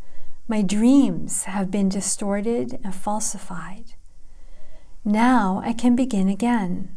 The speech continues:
from this point. I have brought everything to the light, put everything on the table. I can leave behind every idealized image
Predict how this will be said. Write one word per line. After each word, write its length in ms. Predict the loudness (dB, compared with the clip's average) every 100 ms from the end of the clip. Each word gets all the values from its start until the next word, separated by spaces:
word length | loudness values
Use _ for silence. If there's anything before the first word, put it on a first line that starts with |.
| -8
from 300 | -2 0 0
this 380 | 0 2 0 -2
point. 680 | -4 -4 -6 -8 -8 -8 -8 -10 -10 -6 -4 -4 -6 -2
I 120 | 4
have 200 | 4 4
brought 340 | 6 6 6 4
everything 680 | 0 2 2 4 4 6 4
to 160 | 2 -4
the 140 | -4
light, 600 | -2 -2 -2 -6 -6 -6 -8 -12 -6 -4 -4 -4 -6
put 160 | 0 2
everything 920 | 2 2 0 2 4 4 4 2 0 0
on 220 | 4 4
the 80 | 2
table. 760 | -2 -2 -2 -2 -2 -4 -4 -2 0 0 0 -2 -2 -2 -2 -4 -10 -8
I 160 | 2 4
can 380 | 6 4 6 4
leave 400 | 2 2 2 0
behind 800 | -2 0 0 0 0 0 -4 -4 -8 -8 0
every 520 | 2 2 2 2 2
idealized 1040 | 0 -2 0 2 2 2 2 2 0 -2 -2
image 540 | 0 2 2 0 -4